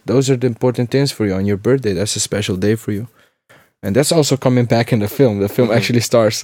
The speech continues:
Speaker 1: on this birthday with this kid and his mother, and his father is not there.
Speaker 2: Okay.
Speaker 1: Um,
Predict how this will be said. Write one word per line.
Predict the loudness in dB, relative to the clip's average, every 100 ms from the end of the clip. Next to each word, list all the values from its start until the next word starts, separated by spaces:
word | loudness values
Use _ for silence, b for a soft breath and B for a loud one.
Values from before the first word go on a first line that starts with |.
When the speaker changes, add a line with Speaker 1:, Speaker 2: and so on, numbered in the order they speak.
| -4
Speaker 1:
on | 0
this | 0 0
birthday | 2 2 2 0 0 -2 -10 -6
with | -4
this | -4 -2
kid | 0 0
and | 0
his | -2
mother, | -2 -2 -2
and | -4 -6
his | -4
father | 0 0 -2
is | -4 -8
not | -10 -10
there. | -12 -14 B B B
Speaker 2:
Okay. | -10 -8 -10 -4
Speaker 1:
Um, | 0 2 2